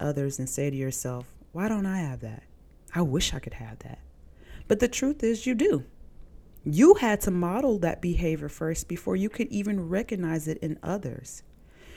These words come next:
So when you see that trait, again, remind yourself that you already have it. And if you want more of it in your life,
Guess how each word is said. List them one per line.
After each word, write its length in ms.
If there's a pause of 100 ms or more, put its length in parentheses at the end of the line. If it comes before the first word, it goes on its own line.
(140)
So 220
when 260
you 100
see 260
that 200
trait, 480 (100)
again, 540 (240)
remind 460
yourself 460
that 180
you 180
already 520
have 360
it. 160 (320)
And 100
if 160
you 120
want 280
more 280
of 100
it 140
in 140
your 160
life, 380